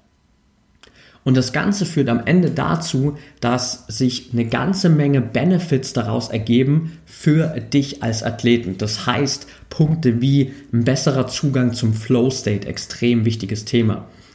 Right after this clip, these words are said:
Stressabbau, gesteigerte Konzentrationsfähigkeit, besserer Umgang mit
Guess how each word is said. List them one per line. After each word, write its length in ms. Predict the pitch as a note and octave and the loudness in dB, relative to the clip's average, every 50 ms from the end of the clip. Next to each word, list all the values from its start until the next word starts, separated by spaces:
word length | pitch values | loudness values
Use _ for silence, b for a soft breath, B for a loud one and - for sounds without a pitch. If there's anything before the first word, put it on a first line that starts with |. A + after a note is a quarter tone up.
| B B | B B
Stressabbau, 960 | - - - - - - C3 C#3 - A2+ G2+ G2 - E2+ F#2 F#2 F#2+ - B B B B B B B - | -6 -6 -6 -6 -4 -2 -2 -2 0 -2 -4 -2 -4 -4 -4 -6 -8 -10 B B B B B B B -2
gesteigerte 580 | A#2 - - - - C3 C3+ C3 C3+ C3 B2 | -2 0 0 0 2 2 2 2 2 0 -2
Konzentrationsfähigkeit, 1500 | A#2 - A#2+ A2+ - B2 A2+ A2+ A2+ A2 - - - C3+ D3 C#3+ C#3 - - - F#2+ F2+ - - - G#2+ F2+ - - B B B B B B - | -2 -2 -4 -4 -2 -2 -2 -2 -2 -4 -4 -2 2 2 4 2 2 0 -2 -4 -4 -4 -4 -6 -8 -8 -8 -8 -8 B B B B B B -2
besserer 480 | - C#3+ C#3+ - D#3+ C3 C3 - - | -2 -2 0 0 2 2 2 2 2
Umgang 400 | C3 D3+ D3+ C#3+ C3+ B2 A#2+ A#2 | 2 4 4 4 4 4 4 4
mit 220 | A#2 A2+ A2 - | 2 2 0 -2